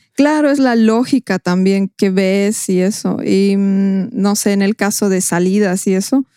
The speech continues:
digo, a ver, em, lugares a los que podríamos ir, porque aquí en Barcelona es muy difícil, o sea, sitio que entras y no está bueno, o sea, no está bueno para nada,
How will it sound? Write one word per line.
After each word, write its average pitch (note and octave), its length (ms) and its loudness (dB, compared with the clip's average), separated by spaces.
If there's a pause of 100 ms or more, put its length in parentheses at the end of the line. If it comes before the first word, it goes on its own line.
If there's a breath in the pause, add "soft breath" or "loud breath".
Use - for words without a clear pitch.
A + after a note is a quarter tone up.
(520 loud breath)
digo, A3 320 2
a G#3+ 80 2
ver, G#3+ 360 -2 (200)
em, A3 720 2
lugares A3+ 360 0
a A3+ 80 2
los G#3+ 140 -2
que F#3+ 100 -2
podríamos G3+ 580 0
ir, - 100 0
porque - 220 -2
aquí A3 160 -4
en D#4 80 -4
Barcelona A3+ 440 0
es A#3 120 -2
muy A#3 220 2
difícil, - 500 -2
o F#3+ 60 0
sea, - 180 -2
sitio - 560 -4
que - 160 -4
entras G#3+ 440 -2
y G3+ 80 2
no G#3+ 500 0
está A#3 300 0
bueno, A3 440 0 (840)
o - 120 -4
sea, - 200 -2
no A#2+ 120 0
está - 380 -6
bueno - 340 -4
para - 240 -6
nada, - 240 -8